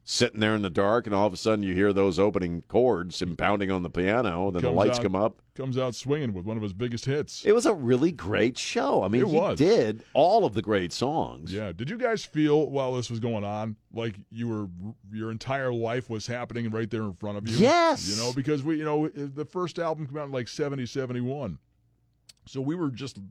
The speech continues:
Speaker 2: you know, infants basically at that point, and it's all, his music's always been there.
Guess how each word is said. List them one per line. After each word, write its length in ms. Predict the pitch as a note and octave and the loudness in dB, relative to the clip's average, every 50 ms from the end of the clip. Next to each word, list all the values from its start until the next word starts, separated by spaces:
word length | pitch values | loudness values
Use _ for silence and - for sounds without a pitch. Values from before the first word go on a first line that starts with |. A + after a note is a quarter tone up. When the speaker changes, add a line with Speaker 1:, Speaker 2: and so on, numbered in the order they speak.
| A#2 C3 | -12 -12
Speaker 2:
you 80 | C3 | -10
know, 120 | G2+ G2 G#2 F2+ _ - - _ _ _ _ _ - | -10 -12 -14 -16 _ -20 -20 _ _ _ _ _ -6
infants 420 | F#3 A3 G#3 - - C3+ A2 - | -4 -4 -2 -2 -4 -6 -6 -6
basically 480 | - A2 C#3 D#3+ - - - G#2 A2 G#2+ | -6 -4 -4 -2 -2 -2 -2 -4 -4 -6
at 80 | G2+ F#2+ | -4 -4
that 220 | A2+ C3 D3+ D3 - | -4 -4 -4 -4 -6
point, 320 | - A2 G#2+ A#2 B2 G2+ | -6 -6 -6 -6 -6 -6
and 180 | A#2+ G#2+ G2 F2 _ _ _ _ _ _ _ _ _ | -8 -8 -8 -10 _ _ _ _ _ _ _ _ _
it's 180 | - C3 B2+ D3 | -4 -2 -2 0
all, 260 | D3+ D3+ D#3 D3+ D3 | 0 2 2 2 2
his 220 | C3 C3 C3 A2+ A2 | 0 -2 -2 -4 -4
music's 300 | C#3+ D#3+ B2+ B2 A2+ A2 | -6 -6 -6 -8 -8 -8
always 480 | - A#2+ C3+ C3+ B2 A#2+ A#2 A2 F#2 F2 | -6 -4 -2 -2 -2 -2 -2 -4 -4 -6
been 300 | G#2+ B2+ D#3+ F#3+ F3 C3 | -6 -6 -6 -4 -4 -4
there. 160 | F#2+ D2+ C2 | -6 -6 -6